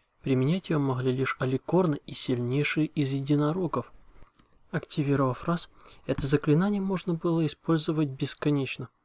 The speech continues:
Зеркало, на которое применили магию, становилось вместилищем дополнительного пространства,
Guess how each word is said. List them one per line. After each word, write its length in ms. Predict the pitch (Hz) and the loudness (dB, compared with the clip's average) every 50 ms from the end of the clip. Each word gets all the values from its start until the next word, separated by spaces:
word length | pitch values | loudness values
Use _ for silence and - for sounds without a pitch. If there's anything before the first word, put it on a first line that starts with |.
| _ - - - - - - _ _ - | _ -20 -20 -20 -20 -20 -20 _ _ -8
Зеркало, 580 | 131 120 - 185 220 - - - 139 127 123 - _ _ _ _ _ | -4 0 2 0 0 0 -2 -2 -2 -2 -2 -6 _ _ _ _ _
на 120 | - 143 139 | -2 -2 0
которое 380 | - 190 - - - - 147 | 0 0 0 2 2 2 2
применили 560 | 139 - - 147 147 151 156 156 151 143 135 135 | 2 2 2 4 4 4 4 4 4 2 2 2
магию, 420 | 135 131 123 120 123 - 139 127 - _ _ - - _ _ | 2 0 -2 -2 -4 -6 -10 -12 -12 _ _ -20 -20 _ _
становилось 760 | - - - - 131 131 131 139 156 202 220 233 226 190 - | -12 -8 -4 0 2 2 2 2 2 2 0 0 -2 -2 0
вместилищем 680 | - 170 165 - - - 196 190 180 - - - 165 151 | 0 0 0 -2 -2 -4 -2 -2 -2 -2 -2 -2 -4 -4
дополнительного 760 | - 151 - - - 135 135 147 160 - - 170 160 160 160 | -4 -6 -6 -2 0 0 2 2 0 0 0 2 2 2 2
пространства, 760 | 151 - - 160 147 - - 160 156 139 127 - - - | 0 -2 -2 -2 -2 -2 -2 -2 -2 -2 -2 -4 -10 -16